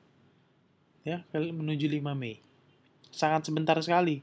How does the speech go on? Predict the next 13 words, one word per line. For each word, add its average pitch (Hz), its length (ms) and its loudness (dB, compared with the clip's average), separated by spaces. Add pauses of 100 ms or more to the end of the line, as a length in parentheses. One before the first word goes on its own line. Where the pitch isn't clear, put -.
dia 151 160 4
bisa 156 240 2
menye-, 165 240 -2
eh, 139 320 -4
mengeluarkan 147 560 2
lima 156 240 0
varian. 139 400 2 (1300)
Ya. 127 160 -12 (480)
Ternyata 143 640 8 (920)
virus 190 320 8
ini 240 240 6
di-track 214 400 6
sama 214 560 8